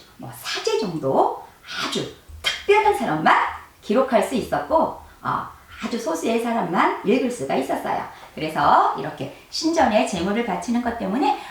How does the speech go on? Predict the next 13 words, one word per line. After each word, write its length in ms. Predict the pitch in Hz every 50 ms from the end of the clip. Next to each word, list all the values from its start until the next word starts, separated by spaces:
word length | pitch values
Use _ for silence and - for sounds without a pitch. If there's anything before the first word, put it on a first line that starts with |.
| - -
문자라는 640 | 196 220 277 370 381 381 381 381 381 370 370 339 -
것도 240 | - - - 247
나왔구나. 920 | - - - 165 226 262 - - 247 202 170 160 196 277 285 - - - - - - - -
그래서 220 | 339 330 381 359
우리가 200 | 311 311 302 311
이렇게 420 | 302 - - 185 - - - - - -
세계의 760 | - - 381 427 392 349 320 330 359 320 - - - - - - _ _ _ _ _ - -
역사, 480 | - - - - - - - - - - - - - -
문명, 640 | 175 220 247 311 359 359 359 320 - - - - - -
문화의 480 | 170 208 262 294 330 330 330 339 339
발전을 480 | - - 160 156 - 233 247 262 254 -
보면 400 | 165 160 285 392 403 392 - - - - - - -
사람들이 840 | - - 359 392 381 381 370 349 233 311 320 - - - - -